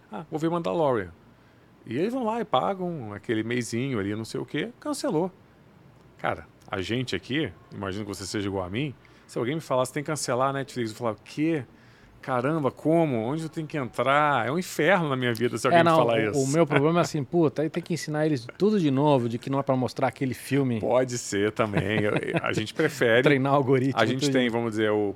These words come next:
Speaker 1: privilégio
Speaker 2: É, mas é isso, nós estamos
Speaker 1: de
Speaker 2: numa
Speaker 1: poder
Speaker 2: bo-,
Speaker 1: fazer
Speaker 2: nós estamos numa
Speaker 1: isso.
Speaker 2: bolha onde,
Speaker 1: É
Speaker 2: onde
Speaker 1: uma
Speaker 2: aquela
Speaker 1: bolha.
Speaker 2: grana não, não vai fazer a diferença,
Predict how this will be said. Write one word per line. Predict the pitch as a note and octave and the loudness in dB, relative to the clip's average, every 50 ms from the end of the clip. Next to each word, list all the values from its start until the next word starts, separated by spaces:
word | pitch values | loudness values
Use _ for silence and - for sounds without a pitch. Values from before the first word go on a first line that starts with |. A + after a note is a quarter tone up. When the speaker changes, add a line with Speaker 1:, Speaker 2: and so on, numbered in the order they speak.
| - | -4
Speaker 1:
privilégio | - C#3 D3 E3 D#3 B2 B2+ A2 G#2+ A2 A#2+ C#3 D#3 C#3+ A2+ G#2 G#2+ G#2 | -4 -2 -2 -2 -2 -2 -2 0 0 0 2 2 2 2 2 0 0 0
Speaker 2:
É, | - C4 A#3 G#3 F3 | 2 4 6 6 6
mas | E3+ F#3+ G3+ | 4 2 2
é | A#3+ A3 | 2 2
isso, | G#3+ F#3+ - G3+ | 2 2 0 -2
nós | F#3+ | -4
estamos | - G#3+ G#3 | -2 0 0
Speaker 1:
de | C4 | 2
Speaker 2:
numa | A3 A3 G#3 | 4 6 8
Speaker 1:
poder | F#3 C#3 B2 C3+ | 8 8 8 6
Speaker 2:
bo-, | - - | 6 6
Speaker 1:
fazer | D#3 D#3 E3 | 4 4 4
Speaker 2:
nós | E3+ | 4
estamos | D#3+ F#3+ F#3+ - G#3 G#3 | 4 6 4 4 6 6
numa | G3+ F3 | 6 6
Speaker 1:
isso. | C#3+ | 6
Speaker 2:
bolha | C#3+ D#3+ F3 F#3 F#3+ | 6 4 6 6 4
onde, | G3 F3+ F3+ G3 F#3+ D3+ | 2 2 0 0 0 0
Speaker 1:
É | |
Speaker 2:
onde | C3 D3+ E3 D#3+ E3+ | 0 0 0 2 2
Speaker 1:
uma | E3 | 2
Speaker 2:
aquela | - E3 F3 F#3 F3+ | 4 6 8 8 8
Speaker 1:
bolha. | D#3+ | 8
Speaker 2:
grana | D3 E3+ F#3 G3 G3 G3 | 8 8 6 6 6 4
não, | G3+ G3+ G3 F3+ D#3+ E3 | 2 2 0 0 -2 -4
não | E3 E3+ F#3 F#3+ F#3 | -2 0 0 0 2
vai | D#3 E3 F#3 G3 | 4 4 4 4
fazer | - - F#3+ E3+ E3 F#3 | 4 2 0 2 2 2
a | F#3 | 0
diferença, | F3 - - G3+ F3 E3 E3 E3 | 0 -2 -2 0 2 2 2 2